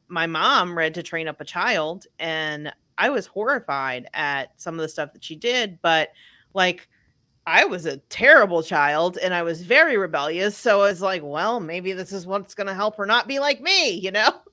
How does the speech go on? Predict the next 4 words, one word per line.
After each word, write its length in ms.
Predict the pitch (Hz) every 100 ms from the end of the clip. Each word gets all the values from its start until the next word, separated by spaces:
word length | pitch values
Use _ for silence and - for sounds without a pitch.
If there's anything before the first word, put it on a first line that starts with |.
| _ _ - - - - - - _ - _ - - _ _ _ - _
<laughs> 360 | 269 - 269 - _ _ _ _ _ _ _ _ - - - 466 427
And 120 | 269
then 100 | 294
I 200 | 320 339